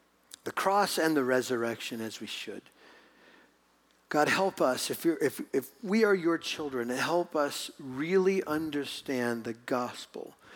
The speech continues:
to such a degree that our hearts overflow with joy. If there are people here today who don't understand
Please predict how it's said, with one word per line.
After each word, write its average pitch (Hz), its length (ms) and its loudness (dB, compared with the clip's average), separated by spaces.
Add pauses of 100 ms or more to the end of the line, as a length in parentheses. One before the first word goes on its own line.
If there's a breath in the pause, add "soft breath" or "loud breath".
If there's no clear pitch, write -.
(400 loud breath)
to 131 140 2
such 190 420 2
a 202 60 0
degree 139 680 0 (1200 loud breath)
that 127 200 2
our 123 120 -2
hearts 139 380 -6 (180)
overflow 127 920 -4 (120)
with 117 200 -10
joy. 113 320 -8
If 123 220 -2
there 143 200 0
are 143 60 -2
people 147 420 0
here 135 400 -2
today 127 560 -2
who 131 200 -4 (540 loud breath)
don't 147 300 4
understand 123 840 -4